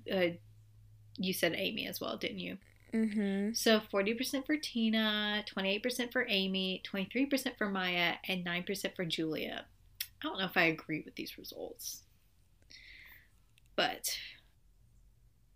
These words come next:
Speaker 2: We live, we learn.
Speaker 1: Oh, gosh. Um,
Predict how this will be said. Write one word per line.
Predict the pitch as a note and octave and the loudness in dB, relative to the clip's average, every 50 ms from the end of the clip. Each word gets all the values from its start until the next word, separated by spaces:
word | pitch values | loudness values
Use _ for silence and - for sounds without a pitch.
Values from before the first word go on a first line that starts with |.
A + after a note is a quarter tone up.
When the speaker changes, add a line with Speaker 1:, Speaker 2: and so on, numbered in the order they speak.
| _ _ _ _ _ - | _ _ _ _ _ 0
Speaker 2:
We | A#3 A3 A3 G#3 | 6 6 8 8
live, | G3+ G#3+ G#3 G#3 | 8 6 4 4
we | A3 A#3 | 4 2
learn. | A3+ A#3+ B3 B3 B3 A#3+ A#3 A#3 A#3 - - - - _ _ _ _ _ _ - - - - | 2 2 2 2 2 2 2 0 -2 -6 -12 -20 -20 _ _ _ _ _ _ -20 -20 -6 0
Speaker 1:
Oh, | - F#3 F3+ | 2 2 2
gosh. | F3 E3+ D3+ D#3 D3+ D#3 - - - - - - - - - - - - - _ _ _ - - | 2 0 0 -2 -2 -4 -6 -6 -8 -8 -12 -16 -14 -14 -14 -16 -18 -20 -20 _ _ _ 8 10
Um, | G#3 G3+ G3+ G3 G3 F#3+ F#3 F#3 - | 10 12 12 10 8 6 4 0 -4